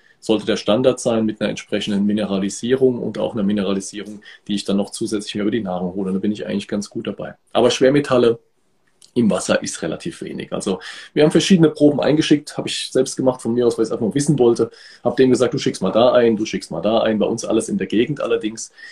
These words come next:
Und wir hatten nirgends Schwermetalle drin gehabt. Also man kann wirklich davon ausgehen, dass das Leitungswasser, was Schwermetalle angeht, relativ sauber ist.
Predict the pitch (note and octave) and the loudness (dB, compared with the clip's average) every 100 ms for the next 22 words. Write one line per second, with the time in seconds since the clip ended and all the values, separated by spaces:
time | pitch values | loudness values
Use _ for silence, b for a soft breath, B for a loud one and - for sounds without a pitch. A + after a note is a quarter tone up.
0 | B A2+ G#2 F#2+ - E2+ D#2+ G2+ - - | B -4 -2 -2 -4 -4 -4 -6 -10 -12
1 | - - F#2 F2+ - - - - _ - | -14 -14 -16 -18 -20 -20 -20 -20 _ -20
2 | - - G#2+ G#2+ G#2 A#2+ A#2 A#2 A#2 - | -16 -8 -2 0 2 2 2 0 -4 -2
3 | F#2+ F#2+ - G#2 F#2 - - F#2 F#2 G2 | 0 0 0 -4 -4 -8 -6 -4 -4 -6
4 | - F2 F#2 - - E2+ - F2 - - | -6 -8 -8 -8 -8 -8 -8 -10 -10 -14
5 | - _ _ _ _ _ _ _ G#2 G2 | -16 _ _ _ _ _ _ _ 0 0
6 | - G2 - F2 - - - | -2 -12 -12 -14 -16 -20 -20